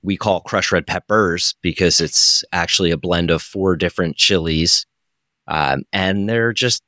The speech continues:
so much, so much better. It's not just heat. There's actual flavor in there. One of the chilies is smoked, so there's just a hint of smoke to it, um, that you probably won't even recognize, but you're like, "Oh my God, this is so delicious."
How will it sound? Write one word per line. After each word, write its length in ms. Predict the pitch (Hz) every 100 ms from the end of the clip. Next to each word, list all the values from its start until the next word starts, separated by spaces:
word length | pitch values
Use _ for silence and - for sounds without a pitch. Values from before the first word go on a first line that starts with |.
| -
so 300 | - - 131
much, 420 | 123 92 - - _ -
so 180 | - 127
much 200 | 92 -
better. 340 | 80 71 71 69
It's 160 | 113 -
not 220 | 110 110
just 260 | - 110 -
heat. 220 | 104 95
There's 160 | 90 90
actual 340 | 90 - 95
flavor 520 | - 92 90 80 90
in 140 | 85 82
there. 420 | 82 82 85 80 _ _ _ _ -
One 200 | 98 98
of 80 |
the 80 | 101
chilies 520 | 95 - 101 98 98 98
is 160 | 90
smoked, 720 | - - 110 92 92 _ -
so 240 | - - 87
there's 220 | 87 82
just 220 | - 90 -
a 60 |
hint 480 | - - 104 101 - - -
of 120 | -
smoke 580 | - - 95 95 92 - _ -
to 220 | 104 92
it, 280 | 92 95 - _ _ _ _ _ -
um, 340 | 80 73 69 -
that 100 | 82
you 80 | 82
probably 300 | - 104 101
won't 260 | 95 104 101
even 200 | 92 98
recognize, 640 | 92 92 90 92 90 92
but 220 | - 85 76
you're 160 | - 85
like, 320 | 78 78 -
"Oh 140 | - 95
my 140 | 82
God, 180 | 82 85
this 120 | 76
is 80 | -
so 160 | - 82
delicious." 640 | 85 90 - - - -